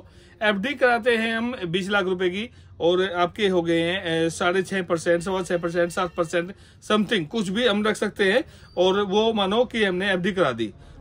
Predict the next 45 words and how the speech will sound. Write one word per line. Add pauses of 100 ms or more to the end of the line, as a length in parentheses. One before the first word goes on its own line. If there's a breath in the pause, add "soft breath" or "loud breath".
लगभग,
लगभग
एक
लाख
बीस
हजार
रुपये,
अ,
एक
साल
के
अंदर
हमारा
अमाउंट
सोते
सोते
आराम
से
बन
गया। (460 loud breath)
तो
आपका
पर
मंथ
कितना
बनता
है
दोस्तों?
पर
मंथ
बनता
है
आपका
दस
हजार
रुपये, (480 loud breath)
दस
हजार
रुपये
पर
मंथ।
आपने
कुछ
नहीं
किया,